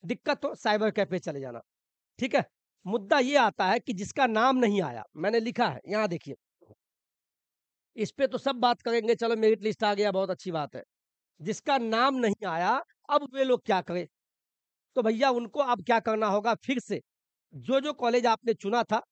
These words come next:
चाहते उसमें बदलाव करें, है ना, आप बदलाव करके भी फिर से सेशन में नाम आ जाए, क्योंकि अब जो प्रोसेस आएगा वो है सेकंड मेरिट लिस्ट, और वो सेकंड मेरिट लिस्ट आपको भी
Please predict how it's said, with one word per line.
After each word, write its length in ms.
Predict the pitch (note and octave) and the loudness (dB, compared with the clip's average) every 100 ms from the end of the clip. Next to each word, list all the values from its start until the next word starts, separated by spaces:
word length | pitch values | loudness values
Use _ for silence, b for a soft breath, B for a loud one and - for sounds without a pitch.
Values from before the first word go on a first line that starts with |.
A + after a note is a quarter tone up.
| - | 0
चाहते 280 | G#3 - B3 | 0 4 2
उसमें 300 | G#3+ G#3+ F#3 | 2 -2 -2
बदलाव 380 | F3+ D3+ G#3+ A#3 | -2 2 2 2
करें, 180 | A#3+ C4 _ _ _ _ _ - | -2 -4 _ _ _ _ _ -4
है 60 | C#4 | -2
ना, 80 | - _ _ - | -2 _ _ -6
आप 100 | C#3+ | -6
बदलाव 360 | C3+ E3+ F3 A#3+ | -4 -2 2 2
करके 360 | - A3+ A3 D4+ | 2 0 0 0
भी 120 | C#4+ | -2
फिर 180 | - B3 | -2 -6
से 140 | G#3+ | -4
सेशन 260 | C4 - B3+ | -6 -4 2
में 80 | C4 | 2
नाम 200 | C4 B3+ | 4 2
आ 40 | |
जाए, 120 | B3+ C4 _ _ _ | 0 -2 _ _ _
क्योंकि 200 | G#3+ C#4+ | -12 -4
अब 180 | A#3 C#4 | 0 0
जो 140 | C4+ C4+ | 0 -4
प्रोसेस 400 | A3+ A#3 A3+ E3+ | -2 -2 -2 -8
आएगा 300 | G#3 G3+ - _ _ - | -10 -10 -16 _ _ -4
वो 100 | G#3+ | 0
है 60 | A3 | 0
सेकंड 400 | B3 B3+ C#4 B3 | -2 -2 2 4
मेरिट 320 | A3 G#3 G3 | 6 4 0
लिस्ट, 300 | F#3+ - - _ _ _ _ - | -4 -4 -16 _ _ _ _ -4
और 140 | G#3 | -4
वो 160 | A3 A#3 | -2 -4
सेकंड 380 | A3+ A#3+ C4+ B3+ | -2 -2 -2 2
मेरिट 280 | A#3+ A#3+ | 2 0
लिस्ट 240 | A#3+ A3+ - | -4 -4 2
आपको 340 | G#3+ - A3+ | 2 2 -4
भी 200 | F#3+ C4 | 0 -2